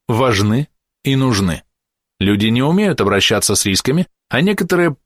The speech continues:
просто тупые. Если им дать в руки опцион или страховку,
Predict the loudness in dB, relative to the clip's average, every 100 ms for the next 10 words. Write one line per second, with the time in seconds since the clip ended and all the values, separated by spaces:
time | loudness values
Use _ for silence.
0 | -8 -4 -2 -2 -4 -4 -4 -4 -4 -6
1 | -12 _ _ _ _ _ _ _ -2 0
2 | 0 0 2 0 0 0 0 0 -2 -4
3 | -4 0 2 2 0 0 -2 0 -2 -2
4 | -8